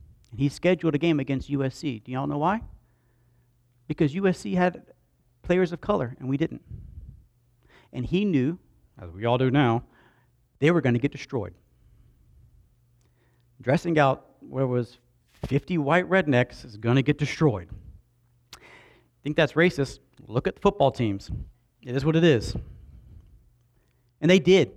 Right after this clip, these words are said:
They got annihilated. And in that season of life, the U-, the University of Alabama was dealing with segregation. In that season of life, the entire state was in uproar over segregation.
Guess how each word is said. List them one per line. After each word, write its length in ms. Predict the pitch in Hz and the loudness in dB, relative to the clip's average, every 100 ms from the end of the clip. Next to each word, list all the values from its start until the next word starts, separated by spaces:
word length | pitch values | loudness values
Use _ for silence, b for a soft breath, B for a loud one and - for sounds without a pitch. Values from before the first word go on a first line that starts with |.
| _ | _
They 120 | 165 | 4
got 180 | 160 156 | 4 2
annihilated. 800 | 143 139 135 147 127 107 95 - _ _ _ _ b b | 2 2 4 2 0 -2 -8 -18 _ _ _ _ b b
And 100 | 180 | 2
in 80 | 226 | 4
that 160 | 226 | 4
season 400 | - 294 311 262 | 4 4 6 4
of 140 | 240 196 | 2 4
life, 340 | 202 185 175 | 6 6 2
the 80 | - | -4
U-, 160 | 190 214 | -6 -6
the 80 | 208 | -4
University 480 | 226 220 214 214 | 0 2 2 2
of 60 | 196 | 0
Alabama 600 | 190 202 170 139 120 120 B B | 2 2 2 2 2 -2 B B
was 120 | 147 | 0
dealing 200 | 160 156 | 4 4
with 120 | 139 | 4
segregation. 480 | - 170 160 127 151 | 2 0 2 2 2
In 40 | |
that 120 | 151 143 | 0 0
season 400 | - 269 240 226 | 4 6 6 4
of 140 | 175 | 4
life, 280 | 214 175 - | 4 4 2
the 120 | 180 | 2
entire 360 | 165 - 196 170 | 2 2 0 0
state 640 | - - 247 240 165 - | -4 0 6 6 4 2
was 160 | 165 | 0
in 180 | 165 156 - - | 2 -2 0 4
uproar 800 | - 208 190 170 143 135 143 b b b b b _ _ _ _ _ _ _ _ _ | 4 4 4 6 6 6 4 b b b b b _ _ _ _ _ _ _ _ _
over 180 | 165 151 | 2 2
segregation. 640 | 147 135 139 131 120 101 | 2 0 2 2 0 -6